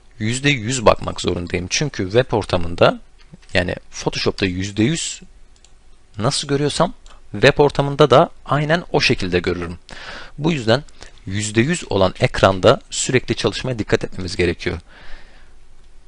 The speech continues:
Bunun bir kısa yolu vardır. Ben bunu çok sık kullanırım. Diyelim ki çok uzaklaştım ya da çok yakınlaştım, bir şeyler yaptım. İşte yüzde yüze hemen gitmek istiyorsam Z'ye bir kere basıyorum. Gördüğünüz gibi şuradaki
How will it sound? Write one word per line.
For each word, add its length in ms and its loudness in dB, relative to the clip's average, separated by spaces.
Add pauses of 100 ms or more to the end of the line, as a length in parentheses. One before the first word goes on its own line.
(400)
Bunun 300 -2 (120)
bir 100 -2
kısa 280 -2
yolu 200 2
vardır. 360 2
Ben 260 2
bunu 260 -4
çok 240 -2
sık 240 -6
kullanırım. 440 -4 (100)
Diyelim 260 0
ki 80 -8
çok 220 -2
uzaklaştım 540 0
ya 120 2
da 60 0
çok 220 -4
yakınlaştım, 640 -2
bir 60 -6
şeyler 260 2
yaptım. 340 -4 (400)
İşte 220 0
yüzde 320 0
yüze 180 2
hemen 300 -2
gitmek 280 -4
istiyorsam 500 -2 (420)
Z'ye 580 4 (120)
bir 120 -8
kere 240 -2
basıyorum. 480 -4 (360)
Gördüğünüz 380 -2
gibi 140 -2
şuradaki 600 -2